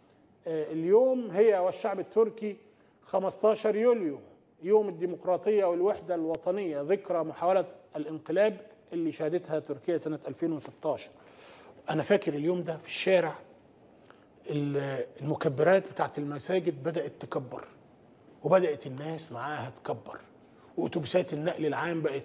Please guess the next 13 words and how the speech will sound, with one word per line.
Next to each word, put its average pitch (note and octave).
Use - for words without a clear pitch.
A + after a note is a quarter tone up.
تنقل D3
الناس C#3+
وتاخدهم C3
على C3
الأماكن C3
اللي B2
فيها C#3
الانقلابيين. A2+
وشوف C3
بقى، -
والله C#3
كان C#3+
المشهد C3+